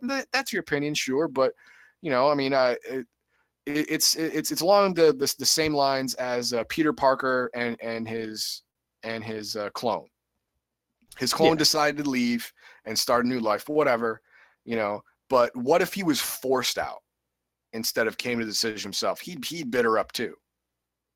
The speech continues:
Speaker 2: Well, I mean, in Modern Story, his clone did come back and become evil and become the Jackal. I mean,
Speaker 1: There
Speaker 2: uh,
Speaker 1: you go.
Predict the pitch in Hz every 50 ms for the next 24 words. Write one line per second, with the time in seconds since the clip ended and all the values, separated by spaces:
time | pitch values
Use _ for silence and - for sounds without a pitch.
0 | _ _ _ _ _ - - - _ 226 214 214 208 190 143 98 156 156 147 147
1 | 151 147 135 123 139 170 185 165 139 - 139 123 123 151 151 127 120 - _ -
2 | _ _ _ - - - 170 143 143 139 156 151 139 - - 151 139 135 127 131
3 | 135 - 143 135 - 131 117 98 135 135 135 127 110 104 110 113 - 127 107 98
4 | 95 113 110 107 104 - 90 85 - - - 104 98 95 90 87 110 123 123 120
5 | 120 117 104 92